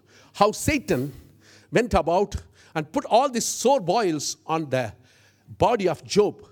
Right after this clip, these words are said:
Satan went and Satan did that. Satan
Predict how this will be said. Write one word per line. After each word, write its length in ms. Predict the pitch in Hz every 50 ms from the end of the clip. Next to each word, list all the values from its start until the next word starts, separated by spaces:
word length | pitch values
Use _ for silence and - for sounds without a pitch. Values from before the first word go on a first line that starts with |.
| _ _ _ - - -
Satan 1040 | - - - - - 226 233 247 226 - _ _ - 214 208 202 190 175 156 - 131
went 500 | 160 170 160 127 98 87 - - - - _ _ _ -
and 140 | 139 135 123
Satan 380 | - - 185 175 - 180 160 131
did 220 | 143 160 135 110
that. 360 | 160 139 98 - - - - - _ _ _ _ _ _ _ _ _ _ _ _ _ _ _ _ - _ _ _
Satan 840 | - - - - - 202 240 226 - - 190 131 117 127 160 160 -